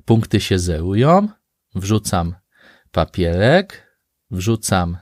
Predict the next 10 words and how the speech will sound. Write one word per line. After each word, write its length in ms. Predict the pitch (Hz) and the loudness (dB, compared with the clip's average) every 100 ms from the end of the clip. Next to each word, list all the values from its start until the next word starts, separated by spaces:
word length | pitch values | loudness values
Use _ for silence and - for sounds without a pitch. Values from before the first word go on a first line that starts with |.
| - | -10
jabłuszko, 1000 | 101 87 85 98 98 - 123 139 180 180 _ _ _ _ _ _ _ _ _ _ _ _ _ _ _ _ | -4 -2 -2 -4 -6 -6 0 2 2 0 _ _ _ _ _ _ _ _ _ _ _ _ _ _ _ _
papierek, 1000 | 117 123 - 104 107 107 107 - - _ _ _ _ _ _ | -2 0 0 0 2 0 -2 -8 -20 _ _ _ _ _ _
jabłuszko, 680 | 107 107 107 107 - - 98 | 2 2 2 -2 -2 -2 -2
punkty 500 | 95 98 95 - 90 | -2 -4 -6 -4 -4
się, 260 | - 87 - | -4 -6 -6
o, 180 | 85 82 | -6 -4
jabłuszko 680 | 92 107 110 98 - 107 | -2 -2 -4 -8 -8 -6
jeszcze 520 | 101 98 - - 104 104 _ _ _ _ _ _ _ _ _ _ _ _ _ _ _ _ _ _ _ _ _ _ _ _ _ _ _ _ | -4 -4 -6 -4 -4 -4 _ _ _ _ _ _ _ _ _ _ _ _ _ _ _ _ _ _ _ _ _ _ _ _ _ _ _ _
jest, 520 | 90 90 87 - - - _ _ _ _ _ _ - | -2 0 0 -2 -10 -20 _ _ _ _ _ _ -14
jest. 380 | 76 - - | -14 -14 -18